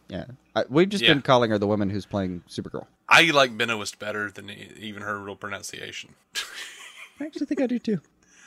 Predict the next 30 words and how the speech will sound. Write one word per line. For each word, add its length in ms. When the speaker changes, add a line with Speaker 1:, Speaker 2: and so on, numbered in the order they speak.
Speaker 2:
Benoist 360
sounds 280
better. 420
I 80
don't 100
know 100
why. 240
Speaker 1:
But, 240
you 80
know, 220
that's 160
between 320
you 160
and 80
the 40
Benoists. 540
So. 220
Speaker 2:
Well, 160
also, 400
I 80
hate 180
the 80
name. 320
I 80
hate 220
the 80
word 180
moist, 640
and 140
Benoist 640